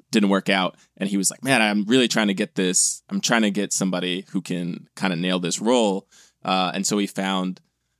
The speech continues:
uh, Julian, um, and this was his first film. Um,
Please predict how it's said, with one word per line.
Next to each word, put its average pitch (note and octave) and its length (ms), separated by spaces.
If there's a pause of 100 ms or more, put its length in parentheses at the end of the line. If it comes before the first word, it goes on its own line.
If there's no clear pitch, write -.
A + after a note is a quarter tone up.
(300)
uh, F#2+ 320
Julian, F#2+ 680 (100)
um, F#2+ 680
and G2 120
this G2+ 140
was G2 100
his F#2+ 160
first - 880
film. - 560 (160)
Um, G2 560